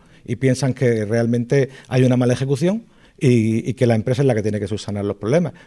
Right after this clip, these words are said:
No somos nosotros los que tenemos que subsanar. Nosotros podemos decir, "Bueno, pues pruebe usted, nos vale, inténtelo". Yo he empezado la reunión diciéndole que este alcalde prefería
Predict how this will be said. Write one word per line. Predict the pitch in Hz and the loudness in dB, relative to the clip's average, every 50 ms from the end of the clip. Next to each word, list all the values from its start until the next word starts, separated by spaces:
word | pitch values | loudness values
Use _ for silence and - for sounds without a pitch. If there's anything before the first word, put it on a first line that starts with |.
| - | -6
No | 113 117 | -4 -4
somos | 113 - 113 110 110 | -4 -2 -2 -2 -2
nosotros | 110 104 - 117 110 110 | -2 -4 -4 -4 -4 -2
los | 107 104 | -4 -4
que | - 107 | -4 -4
tenemos | 107 113 110 104 | -4 -4 -4 -4
que | 107 101 | -4 -6
subsanar. | 98 104 110 107 - - - - | -6 -4 -4 -6 -6 -8 -12 -6
Nosotros | 117 113 143 143 | -2 -2 0 0
podemos | - 151 147 151 143 | 2 2 2 2 2
decir, | 131 117 139 131 | 0 0 0 0
"Bueno, | 117 135 143 - - | 0 0 -2 -2 -4
pues | 107 - - | -8 -8 -4
pruebe | - 139 143 123 | -2 0 0 0
usted, | 113 - - 160 156 131 | 0 -2 0 0 2 2
nos | 113 107 104 | 2 0 0
vale, | 123 143 135 139 147 - - - _ - | 2 2 2 2 0 -4 -10 -16 _ -4
inténtelo". | 127 110 92 139 143 123 135 135 160 180 - - _ _ _ _ - | -4 -2 0 0 0 0 0 0 -2 -2 -4 -12 _ _ _ _ -6
Yo | 107 113 123 - - | -4 -4 -4 -2 -2
he | - | 0
empezado | 120 120 117 - - 131 - 135 131 | 2 2 2 0 0 0 2 2 4
la | 131 131 | 4 4
reunión | 123 131 151 165 | 4 2 2 2
diciéndole | 151 131 - 147 147 151 151 147 | 2 2 2 2 2 2 2 2
que | - 143 131 | 2 2 0
este | 127 - - | 0 0 0
alcalde | 127 117 - 143 151 160 | 0 0 2 2 0 2
prefería | 147 147 123 - 123 131 147 151 | 0 0 0 0 2 2 2 2